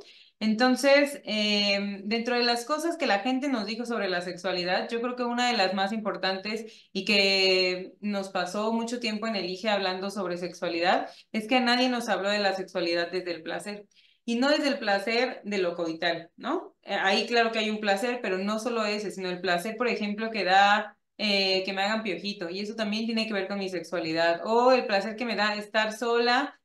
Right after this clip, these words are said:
eh, viendo series y comiendo papitas. Eso también tiene que ver con mi sexualidad y con mi placer. Y nadie nos, nos permite nombrarla desde ahí, ¿no? Esa es, eh, la primera. Ay, ¿por qué no cambié?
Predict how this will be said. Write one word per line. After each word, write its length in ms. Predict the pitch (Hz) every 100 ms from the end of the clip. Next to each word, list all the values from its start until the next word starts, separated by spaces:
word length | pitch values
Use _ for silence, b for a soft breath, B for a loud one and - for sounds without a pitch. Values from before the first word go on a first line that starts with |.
| _
eh, 720 | - 196 190 190 185 185 180 180
viendo 680 | 214 214 220 214 208 196
series 520 | 190 214 214 226 247 233
y 100 | 190
comiendo 380 | 185 185 208 202
papitas. 540 | 165 196 226 233 240
Eso 140 | 247 277
también 280 | 254 247 262
tiene 180 | 269
que 80 | 262
ver 120 | 226
con 120 | 233 226
mi 80 |
sexualidad 600 | 208 185 196 185 175 202
y 80 | 214
con 160 | 202 180
mi 120 | 170
placer. 460 | 170 160 170 226 233
Y 60 | 208
nadie 260 | 214 247
nos, 360 | 233 196 180 -
nos 520 | 196 190 190 190 180
permite 380 | 190 190 208 226
nombrarla 560 | 208 180 185 180 175 165
desde 260 | 165 156
ahí, 240 | 151 160 -
¿no? 280 | 233 349 - B B B B
Esa 480 | 240 294 294 277 240
es, 280 | 240 240 -
eh, 280 | 202 196 185
la 120 | 185
primera. 420 | 180 190 226 -
Ay, 120 | 269
¿por 120 | 262 233
qué 60 |
no 100 | 226
cambié? 360 | 214 208 190